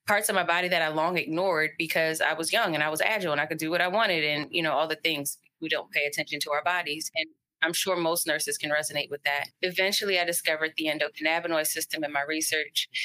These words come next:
and that led me to understanding how cannabis is medicine. And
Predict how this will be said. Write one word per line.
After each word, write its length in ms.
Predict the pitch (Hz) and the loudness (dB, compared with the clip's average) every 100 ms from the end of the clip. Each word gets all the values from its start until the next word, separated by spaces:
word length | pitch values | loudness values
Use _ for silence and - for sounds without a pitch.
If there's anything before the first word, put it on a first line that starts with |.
| - - - | -8 -10 -2
and 300 | 165 160 156 143 | 0 0 -2 0
that 160 | 160 - | 0 2
led 180 | 160 151 | 0 0
me 140 | 160 156 | -2 -2
to 180 | 165 156 | 0 -2
understanding 600 | 151 - 156 147 143 156 | 0 -2 -2 -2 -4 -2
how 180 | - 151 147 | -2 0 -2
cannabis 380 | - 160 156 147 - | -2 0 0 -4 -4
is 100 | - - | -8 -4
medicine. 360 | 139 131 - - _ _ _ _ _ _ _ - | -4 -2 -6 -10 _ _ _ _ _ _ _ 0
And 500 | 175 165 160 151 | 2 2 0 -2